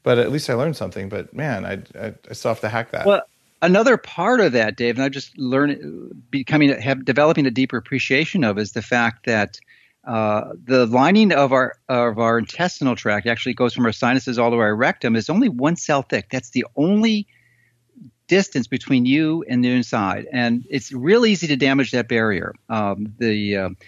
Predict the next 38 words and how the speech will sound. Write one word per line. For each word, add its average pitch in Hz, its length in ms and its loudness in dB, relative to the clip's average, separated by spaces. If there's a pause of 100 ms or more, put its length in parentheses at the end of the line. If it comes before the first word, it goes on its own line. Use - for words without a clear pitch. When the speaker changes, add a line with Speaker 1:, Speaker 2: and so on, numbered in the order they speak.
(120)
Speaker 2:
and 131 80 2
you 127 60 4
can 127 140 2
do 190 180 2
that 165 180 2
with 135 100 0
things 131 240 0
like 139 200 -2
glyphosate. 120 760 -4
I 101 40 -6
mean, 110 120 -2
that's 120 220 -4
one 135 100 0
of 113 80 -2
the 113 60 0
most 107 240 -4
toxic 127 460 -8
components. 104 320 0
Speaker 1:
Yes. 135 60 4
Speaker 2:
Obviously, 147 300 -2
gluten 170 380 0
can 131 120 0
do 123 120 2
it 113 80 -2
too, 180 180 2
but 123 140 2
it's 104 100 -8
even 120 240 0
worse 139 240 -4
with 113 140 -6
glyphosate. 113 580 -2 (400)
And 151 140 2
even 247 340 4
if 240 220 2
you're 190 180 0
eating 151 640 0 (480)
completely 202 560 0
organic, 123 720 0